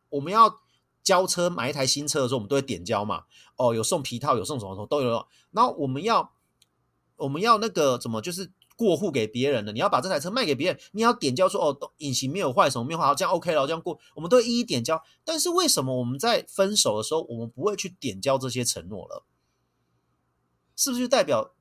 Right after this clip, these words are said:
你们，是不是代表很多人都认为分手很简单，就是没有感觉就没有感觉，我跟你讲那么多干嘛？那很多时候这种东西就是一种，我觉得要问你的是说，第一个，如果你是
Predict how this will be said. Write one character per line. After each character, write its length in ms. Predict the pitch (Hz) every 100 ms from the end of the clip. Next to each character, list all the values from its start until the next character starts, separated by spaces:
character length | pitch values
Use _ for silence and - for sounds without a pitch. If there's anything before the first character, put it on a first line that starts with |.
| _
你 140 | 143
们， 160 | 139 -
是 160 | - 262
不 60 |
是 40 | 233
代 120 | 240
表 140 | 151
很 160 | 117 123
多 100 | 196
人 60 | 165
都 100 | 165
认 180 | 170 123
为 100 | 113
分 180 | 151
手 160 | 165 90
很 140 | 95
简 200 | 110 92
单， 280 | 87 90 92 _ _ _
就 100 | 151
是 200 | 135 147
没 140 | 117
有 160 | 233 151
感 160 | 127 107
觉 60 |
就 60 | 160
没 80 | 151
有 60 |
感 120 | 135
觉， 60 | 101
我 40 | -
跟 140 | 170
你 80 | 143
讲 160 | -
那 60 | 98
么 60 | 104
多 140 | 101
干 220 | 196 92
嘛？ 220 | 58 - _ _ _ _ _ _
那 240 | 254 233 - _ - _
很 180 | 151
多 120 | 175 220
时 120 | 214
候 60 |
这 100 | 220 -
种 200 | 185 117
东 180 | 262
西 160 | 160 190
就 120 | 196
是 180 | 190 190
一 80 | 185
种， 300 | 160 95 - _ _ _ _ _ _
我 80 | 143
觉 180 | 143 277
得 80 | 277 _ _ _ _ _ _ _ _ -
要 140 | 254
问 200 | 247 220
你 60 | 127
的 140 | 117
是 180 | - -
说， 320 | - 151 -
第 120 | - 202
一 60 |
个， 180 | 165 131
如 100 | 170
果 100 | 240
你 80 | 147
是 200 | 120 170